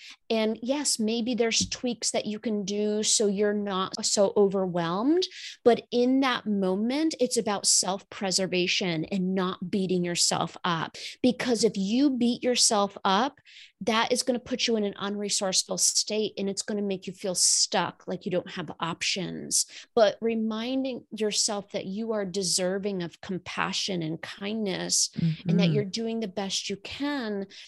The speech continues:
Speaker 1: then it means you have options, and that tomorrow's a new day, or <laughs> the next hour's a new hour, and you can just do better then. And I
Speaker 2: Mm.
Speaker 1: think the word compassion can also extend to the people around us.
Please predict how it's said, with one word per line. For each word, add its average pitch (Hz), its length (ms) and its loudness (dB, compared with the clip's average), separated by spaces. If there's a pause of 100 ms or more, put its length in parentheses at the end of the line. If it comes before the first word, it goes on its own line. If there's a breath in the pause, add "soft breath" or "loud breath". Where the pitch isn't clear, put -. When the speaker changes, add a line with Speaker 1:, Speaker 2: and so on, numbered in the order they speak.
(160 loud breath)
Speaker 1:
then 226 520 -2
it - 180 -6
means 247 360 -2
you 240 120 -2
have 220 300 -6
options, 220 580 -2
and 214 180 2
that - 160 -2
tomorrow's 214 640 0
a 214 40 2
new 208 280 0
day, 208 500 4
or 185 160 4
<laughs> 233 300 0
the 269 60 8
next 233 340 2
hour's 214 340 6
a 233 60 2
new 220 220 -2
hour, 220 200 0
and 214 140 -2
you 220 80 0
can 233 140 -2
just 208 260 -4
do 208 80 2
better 185 580 2 (140)
then. 165 580 0 (260 loud breath)
And 302 200 6
I 302 120 4
Speaker 2:
Mm. 277 140 -8
Speaker 1:
think 381 160 2 (180)
the 302 120 2
word 311 260 2
compassion 269 640 0
can 254 260 -2
also 240 320 0
extend 226 580 0
to - 80 -4
the 214 100 -4
people 226 400 -2
around 226 440 2
us. 196 400 2